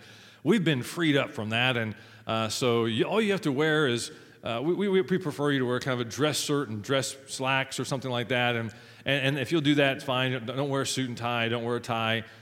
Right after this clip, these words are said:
uh, except maybe if you want to on Sunday." And so I was like, "Oh, that's great." And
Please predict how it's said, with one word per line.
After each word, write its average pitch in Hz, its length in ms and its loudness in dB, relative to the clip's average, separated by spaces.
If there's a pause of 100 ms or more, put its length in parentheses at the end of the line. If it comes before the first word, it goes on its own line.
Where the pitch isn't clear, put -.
(180)
uh, 107 320 2
except 127 260 -4
maybe 127 200 0
if 117 100 -6
you 120 60 -2
want 110 160 -6
to 107 100 -6
on 98 120 -6
Sunday." 85 420 -10
And 101 160 -8
so 113 200 0
I 107 80 -2
was 98 100 -8
like, 92 140 -16
"Oh, 139 60 -16
that's 170 140 -10
great." 208 360 -6
And 104 180 -10